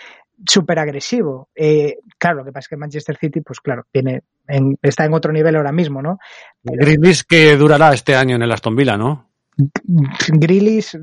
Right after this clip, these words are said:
Speaker 1: yo no sé, a mí como espectador me gustaría que siguiera en el Aston Villa toda su vida. Eh,
Speaker 2: Ya.
Speaker 1: también me da miedo a qué equipo pueda irse,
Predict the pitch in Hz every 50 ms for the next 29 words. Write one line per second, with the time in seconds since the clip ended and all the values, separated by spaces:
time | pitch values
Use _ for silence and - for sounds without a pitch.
0 | 160 151 156 180 196 190 170 - - 185 165 151 156 170 165 190 185 185 185 -
1 | - 180 156 - 170 165 180 180 185 185 175 170 - - 165 170 175 165 - 165
2 | - 170 160 170 165 165 170 165 156 - - 160 160 160 165 175 180 180 170 -
3 | 180 175 180 - - 151 139 147 160 151 135 135 131 _ _ _ - - - -
4 | _ - 165 160 156 151 151 156 151 156 151 151 151 - - _ - 160 160 147
5 | - 165 175 185 190 196 202 190 180 175 180 175 160 156 151 - 156 143 151 147
6 | 139 143 127 - 135 131 131 160 165 - - - - -